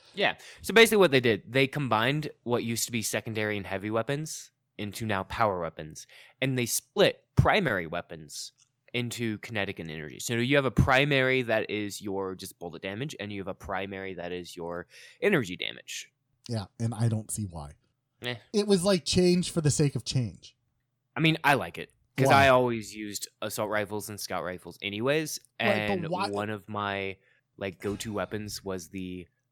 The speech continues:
Speaker 1: primary exotic that was actually a sniper rifle. So, you know, it, the, the,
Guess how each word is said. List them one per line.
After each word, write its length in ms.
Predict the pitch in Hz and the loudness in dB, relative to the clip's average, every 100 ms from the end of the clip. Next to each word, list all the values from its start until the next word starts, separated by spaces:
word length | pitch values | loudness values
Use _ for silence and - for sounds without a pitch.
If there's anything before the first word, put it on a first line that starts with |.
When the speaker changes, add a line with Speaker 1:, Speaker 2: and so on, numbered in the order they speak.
| _ | _
Speaker 1:
primary 420 | - 104 113 117 | -4 -2 0 0
exotic 460 | 104 92 98 92 110 | -2 -2 -2 -2 -4
that 80 | 78 | -8
was 140 | 90 | -8
actually 240 | 92 - 78 | -8 -10 -10
a 60 | |
sniper 280 | - 78 - - | -10 -10 -12 -16
rifle. 300 | - - - _ _ _ - | -16 -20 -20 _ _ _ -16
So, 500 | - 92 90 87 - _ _ _ _ _ - - - _ | -10 -8 -6 -10 -14 _ _ _ _ _ -20 -20 -20 _
you 140 | - 147 | -8 0
know, 120 | 135 | 2
it, 220 | 139 113 | 2 0
the, 120 | 139 | -6
the, 260 | 143 151 123 | -2 -2 -2